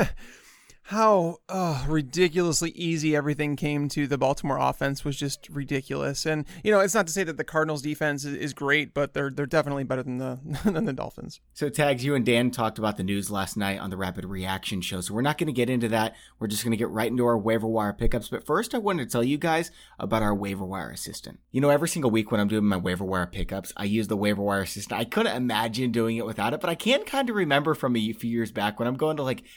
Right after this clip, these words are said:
Speaker 2: five, six different websites for all my different leagues and picking up these players, and each one of them's different. But now I can just go to the waiver wire assistant all on Fantasy Pros using my playbook and figure out who the best available players are in my league,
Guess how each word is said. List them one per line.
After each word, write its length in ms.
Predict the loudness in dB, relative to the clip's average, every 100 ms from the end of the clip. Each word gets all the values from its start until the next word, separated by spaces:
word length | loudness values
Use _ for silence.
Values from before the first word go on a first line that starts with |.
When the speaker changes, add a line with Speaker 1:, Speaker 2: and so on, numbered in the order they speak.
| _
Speaker 2:
five, 360 | 4 6 4 0
six 320 | -2 -2 -2
different 360 | 0 2 2 0
websites 640 | 2 2 2 2 2 2
for 160 | 2 4
all 120 | 4
my 140 | 4
different 440 | 2 0 -2 -6 -2
leagues 360 | 2 2 0 -8 -20 -8
and 120 | 4
picking 180 | 6 6
up 140 | 2
these 120 | -2
players, 360 | 0 2 4 4
and 100 | 0
each 220 | -2 0
one 100 | 0
of 60 | 2
them's 200 | 0 0
different. 380 | -2 -2 -6 -6 _ _
But 120 | 0
now 100 | 2
I 80 | 2
can 100 | 2
just 160 | -4 0
go 60 |
to 80 | 0
the 60 | 4
waiver 260 | 4 2
wire 220 | 4 4 4
assistant 420 | 0 -4 -6 0
all 200 | 4 6
on 160 | 6 4
Fantasy 400 | 2 0 0 -4
Pros 380 | 4 4 6 2
using 180 | 2
my 160 | 2 2
playbook 560 | 2 0 2 0 -2 -6 _ _ _
and 160 | -4 0
figure 300 | 2 6 4
out 80 |
who 80 | 4
the 80 | 2
best 260 | 2 2 2
available 360 | 2 2 -2
players 320 | 0 2 2
are 160 | 4 4
in 60 | 4
my 180 | 2
league, 340 | 2 0 -2